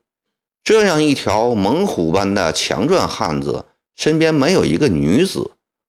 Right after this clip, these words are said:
他如何打得过呀？”鲍超又笑了，插话了：“康福巴结石逆可算到家了，我也是条猛虎般的汉子，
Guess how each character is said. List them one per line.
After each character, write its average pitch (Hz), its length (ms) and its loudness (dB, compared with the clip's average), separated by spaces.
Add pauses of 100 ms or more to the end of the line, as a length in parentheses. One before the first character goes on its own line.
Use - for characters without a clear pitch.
(120)
他 - 180 -6
如 87 240 0
何 90 440 2
打 - 260 -4 (100)
得 90 80 0
过 123 300 2
呀？” 90 300 -4 (1500)
鲍 196 200 2
超 185 400 0
又 160 160 4
笑 107 260 0
了， 85 120 2
插 - 280 -4
话 85 280 -2
了 - 200 -10 (500)
：“康 120 300 -2
福 107 300 -2
巴 131 240 -4
结 110 240 0
石 95 260 0
逆 120 280 2
可 - 220 0
算 131 240 0
到 131 220 2
家 135 380 0
了， - 280 -4 (440)
我 87 260 2
也 147 160 4
是 107 180 2
条 92 360 0
猛 92 280 0
虎 101 160 0
般 73 240 0
的 73 60 -4
汉 69 380 -6
子， - 160 -16